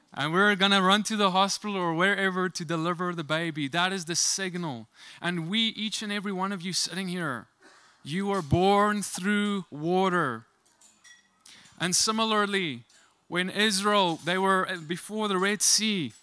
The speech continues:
right, and they, the sea was before them, the sea was split by Moses, and the power of the God split the sea. They went through the sea, and be-, behind them, as the sea collapsed on Pharaoh and his chariots, we see that Israel looks back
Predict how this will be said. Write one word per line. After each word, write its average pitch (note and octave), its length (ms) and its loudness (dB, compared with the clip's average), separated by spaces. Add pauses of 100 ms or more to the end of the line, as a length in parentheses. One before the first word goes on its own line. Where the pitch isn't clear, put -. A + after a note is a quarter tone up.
(420)
right, F3 160 4
and F#3 100 0
they, F#3 200 2 (160)
the E3 120 -4
sea A#3 300 2
was G#3+ 160 0
before G#3+ 400 0
them, G3+ 100 0
the - 80 0
sea - 280 2
was F#3 160 2
split - 400 2
by F#3+ 120 4
Moses, F3+ 560 0 (240)
and D#3 100 -4
the D3+ 80 -4
power G3+ 300 6
of G3 80 0
the F3 60 -2
God F#3 260 2
split G3 240 -4
the F#3 60 -6
sea. F3+ 320 -4 (300)
They F3 120 2
went G3+ 240 2
through A3 220 -4
the G3 100 -2
sea, G3 480 0 (580)
and F#3+ 140 0
be-, G3+ 300 0
behind F#3+ 480 0
them, G3+ 160 2
as F#3+ 180 2
the F3+ 100 0
sea A3 300 2
collapsed F#3+ 680 2
on G3 160 -2
Pharaoh G3+ 420 2
and F#3 100 0
his F#3 180 0
chariots, E3+ 840 -4 (540)
we E3+ 180 0
see G3+ 320 2
that D#3+ 240 0
Israel F#3+ 400 -2
looks D#3+ 240 -6
back C#3+ 540 -4